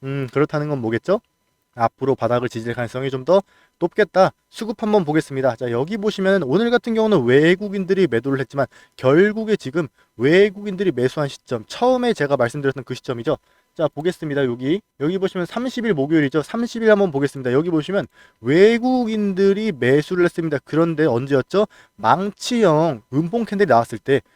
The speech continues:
요 저점에서 외국인들의 매수세를 의해서 주가가 뛰었다. 그러는 와중에 외국인들이 잠시 매도를 한 이유가 뭘까요? 결국에는 지금 뭐겠습니까? 지금 여기서 매도를 한 외국인들은 지금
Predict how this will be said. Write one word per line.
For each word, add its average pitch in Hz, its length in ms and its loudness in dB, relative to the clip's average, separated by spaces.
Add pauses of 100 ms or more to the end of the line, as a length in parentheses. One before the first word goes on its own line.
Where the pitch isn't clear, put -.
(160)
요 208 120 6
저점에서 202 680 0
외국인들의 185 840 2
매수세를 131 400 0
의해서 120 260 -2
주가가 123 320 -6 (100)
뛰었다. 190 460 2
그러는 160 260 -2
와중에 139 400 0 (300)
외국인들이 190 800 2
잠시 143 400 -4
매도를 131 320 -2
한 143 140 -2
이유가 123 260 -2
뭘까요? 113 460 -2
결국에는 139 500 -4
지금 120 240 -6
뭐겠습니까? 110 580 -2 (220)
지금 185 420 0
여기서 151 340 4
매도를 135 300 0
한 151 160 -4
외국인들은 123 680 0
지금 143 380 -2